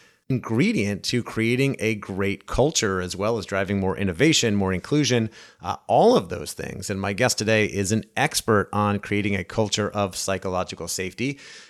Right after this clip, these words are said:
Today, I'm speaking with Doctor Martha Acosta. She is an internationally regarded expert in safety leadership, working with organizations such as the National Safety Council, Safety Canada, and the National Association for E H S and S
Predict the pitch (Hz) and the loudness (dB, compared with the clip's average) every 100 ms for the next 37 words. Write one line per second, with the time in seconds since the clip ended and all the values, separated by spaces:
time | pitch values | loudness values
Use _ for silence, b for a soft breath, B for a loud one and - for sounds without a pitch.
0 | B 120 120 107 101 - 123 123 107 87 | B 0 2 2 -2 -4 -4 -2 -4 -4
1 | 113 113 - 120 113 104 101 113 117 123 | 0 0 0 -2 -2 -2 0 0 0 -2
2 | - 101 - 143 - 127 120 B B B | -2 -4 2 2 2 0 -2 B B B
3 | - 131 127 113 - 143 156 131 117 117 | -4 0 0 -2 -2 0 2 2 4 4
4 | 123 120 107 - 98 90 107 107 95 113 | 2 0 -2 -4 -6 0 2 0 0 -4
5 | - 117 110 98 92 - 120 - 104 101 | -2 0 0 0 -2 0 0 0 -4 -2
6 | 104 104 - 104 - 104 104 113 101 - | 0 0 0 -2 -4 -6 -2 -2 -2 -2
7 | 107 110 92 104 104 107 98 101 98 87 | -2 0 0 0 0 0 0 -2 -2 -2
8 | 95 90 101 101 101 92 104 95 113 - | -2 0 0 2 0 0 -2 -2 -2 2
9 | 127 - 120 - B B - 127 113 104 | 2 4 0 0 B B -2 -2 0 -2
10 | 110 113 110 101 101 98 101 104 107 78 | 0 2 0 0 0 2 2 2 0 -2
11 | - 104 - 98 107 110 101 95 - 113 | -4 -2 -2 0 0 -2 -2 -6 -6 -6
12 | 117 110 113 - - _ 107 117 - - | -4 -2 -2 -2 -8 _ -2 0 -2 -6
13 | 98 95 120 120 | -6 -2 -2 -2